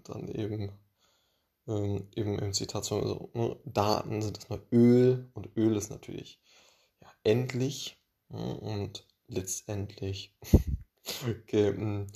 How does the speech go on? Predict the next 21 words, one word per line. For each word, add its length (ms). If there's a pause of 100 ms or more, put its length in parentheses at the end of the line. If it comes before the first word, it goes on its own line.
(460)
letztendlich 920
ist 120
es 220
endlich 720
und 180
deshalb 560
passt 280
es 160
meiner 320
Meinung 160
nach 160
auf 120
jeden 140
Fall 280 (560)
nicht 480
zu 180
dem, 380 (640)
ja, 300 (260)
zu 120
dem 140
Datenbegriff, 640